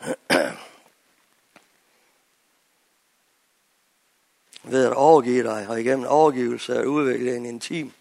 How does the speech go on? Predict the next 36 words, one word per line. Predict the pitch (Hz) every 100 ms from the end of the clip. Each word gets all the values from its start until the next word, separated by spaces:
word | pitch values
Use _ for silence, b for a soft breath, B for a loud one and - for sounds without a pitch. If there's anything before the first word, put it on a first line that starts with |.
| B B B -
relation | 117 - 139 139 107
med |
Helligånden, | 101 127 117 - - - _ _ B B B B
så | 123
bliver | 117 127 127
din | 131 123 110
sjæl, | 143 143 -
det | 123
bliver | 120 120 113
en, | 107 104 - B B B B _ _ _ - - _ 135
det, | 139 127 107 -
du | 135
går | 127 147
fra, | 135 131 131
at |
din | 113 110
sjæl, | 120 147
det | 131
er |
ligesom | 127 131 127 104 101 _ b b b -
mere | 139
eller | 139 127
mindre | 135 139 117
din | 110
fjende. | 110 120 131 131 - _ _ -
Det | 123
behøver, | 113 107 127
det | -
skal | 110 123
det | 123
ikke | 131
være. | 127 113 - _ b b b b b
Det | - 110
bliver | 117 107
din | 110 107
tilgang | 139 143 -